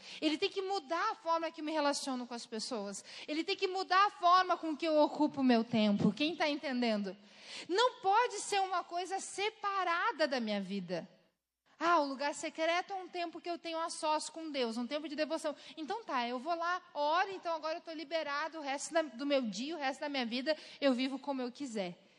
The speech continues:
Eu vivo de qualquer forma. Não. Nós precisamos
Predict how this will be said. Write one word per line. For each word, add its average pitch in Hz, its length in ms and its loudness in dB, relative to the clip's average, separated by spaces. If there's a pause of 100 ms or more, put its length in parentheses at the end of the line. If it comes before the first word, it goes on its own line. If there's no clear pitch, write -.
(140)
Eu 220 140 6
vivo 277 260 0
de 269 100 -4
qualquer 269 420 -2
forma. 190 440 -6
Não. 214 540 4 (480)
Nós 240 160 -4
precisamos 294 680 -6